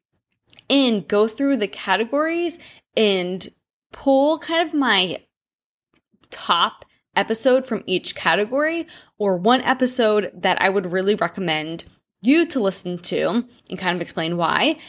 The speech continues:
And then one episode from each of those categories that has impacted me the most. Some of them may be the same, but I'll kind of explain why. So let's do that. But before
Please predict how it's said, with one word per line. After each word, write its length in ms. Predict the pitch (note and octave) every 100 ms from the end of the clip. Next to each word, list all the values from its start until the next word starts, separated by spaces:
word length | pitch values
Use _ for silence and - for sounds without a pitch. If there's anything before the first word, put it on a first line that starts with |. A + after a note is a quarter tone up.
| - -
And 260 | B3 A#3 A3+
then 300 | A#3 A3+ G#3+
one 140 | A3
episode 420 | G3+ G#3+ - G3+
from 300 | G3 G3+ G3 -
each 200 | F#3+ G3+
of 80 | F3+
those 120 | F3
categories 720 | - F3+ E3+ E3+ E3 D#3 D3+
that 160 | E3+
has 160 | E3+ E3 -
impacted 500 | F3 F3+ E3 D#3 D3+
me 400 | E3 D3+ D3 E3
the 80 | D#3
most. 500 | C#3 G#1+ - - - _
Some 240 | - G4
of 120 | F4+
them 280 | D4 A#3 G3
may 100 | F3
be 140 | F3 D3+
the 60 |
same, 260 | - C#3 -
but 140 | D#3+
I'll 100 | D#3+
kind 220 | - D#3+
of 60 | D3
explain 480 | - - D3 C#3 - _
why. 240 | - - - _ _ _ _ _ _ _ -
So 200 | C#4 G#3+ - _ _ F#3+
let's 180 | B3
do 240 | - D#3+ A3
that. 240 | E3+ -
But 80 | G3
before 560 | A3+ - F4+ E4 C#4